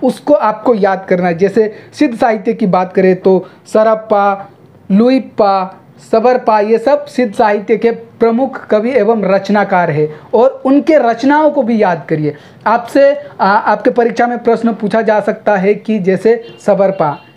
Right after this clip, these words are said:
किस साहित्य से रिलेटेड हैं, तो आपको बताना होगा कि ये सिद्ध साहित्य से है। उसके बाद उनके रचनाओं को अवश्य याद कर लीजिए, यही सब चीज़ पढ़ना है।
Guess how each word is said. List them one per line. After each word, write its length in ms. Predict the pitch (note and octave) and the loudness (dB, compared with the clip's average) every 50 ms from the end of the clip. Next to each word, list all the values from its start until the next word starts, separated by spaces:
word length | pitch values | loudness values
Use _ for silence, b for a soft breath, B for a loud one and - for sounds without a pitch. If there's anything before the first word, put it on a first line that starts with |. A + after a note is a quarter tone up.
| _ _ _ - | _ _ _ -4
किस 240 | A#3+ B3 - - - | -2 -2 -2 -2 -2
साहित्य 400 | F#3+ F3 F3 F#3 F#3 - G3 F3+ | -2 -2 -2 -4 -4 -4 -4 -4
से 140 | F#3 G3 E3+ | -2 -4 -4
रिलेटेड 500 | E3 E3 E3 E3 D#3+ D#3+ E3+ E3 D3+ - | -2 0 0 -2 0 -2 -4 -4 -4 -6
हैं, 240 | C#3 C#3+ E3 - b b _ - | -10 -12 -12 -14 b b _ -6
तो 60 | - | -4
आपको 240 | D#3 D3+ D3+ - F3+ | -4 -4 -4 -4 -4
बताना 340 | D#3+ E3 D#3+ E3 E3 E3+ D#3+ | -4 -2 0 0 0 -2 -2
होगा 220 | C#3+ D3 D#3+ E3 | -4 -4 -4 -4
कि 160 | D#3 D#3 - E3 | -4 -4 -6 -10
ये 100 | E3 E3 | -10 -10
सिद्ध 360 | - - - A#3+ G#3+ F3 E3+ | -10 -6 -4 -4 -2 -2 -4
साहित्य 500 | - - E3 D#3 D#3 D#3 - - E3+ D#3 | -2 -2 -2 -2 -2 -6 -6 -6 -6 -6
से 160 | D#3+ - D#3 | -4 -4 -6
है। 180 | B2 C3 C3+ C3+ B B B B B - | -4 -6 -8 -12 B B B B B -4
उसके 260 | A3 - - C4+ C4+ | -4 0 0 0 2
बाद 300 | B3 C4 C4+ C4 - B B B _ - | 2 2 0 -2 -4 B B B _ -2
उनके 260 | A#3+ B3 B3+ - C#4+ | 0 0 2 2 2
रचनाओं 560 | C4 A#3 A#3 A3+ A3+ - A#3 B3+ C4+ C#4+ D4 | 2 2 2 0 0 0 0 2 2 2 0
को 120 | C#4+ D4 D4 | 2 2 2
अवश्य 380 | C4+ A3 A3+ A#3+ - - C#4 | 2 2 0 0 0 0 0
याद 300 | A#3 G#3+ G#3+ G#3+ G3+ F#3 - | 2 2 2 0 0 -2 -2
कर 100 | A3 G#3 | -2 -2
लीजिए, 520 | G#3 G#3 G#3 F#3 F3+ A#3 B3 B3+ - - - - | -2 -4 -2 0 2 2 2 0 -2 -6 -6 -2
यही 180 | F3+ F#3+ A3+ A3+ | 0 0 0 0
सब 180 | B3+ A#3+ - | -2 -4 -4
चीज़ 200 | - G#3 F3+ - | -4 -8 -8 -4
पढ़ना 300 | - F3 E3 E3 E3 D#3 | -2 -2 -2 0 -2 -2
है। 160 | C3+ D3 D3 | -4 -4 -6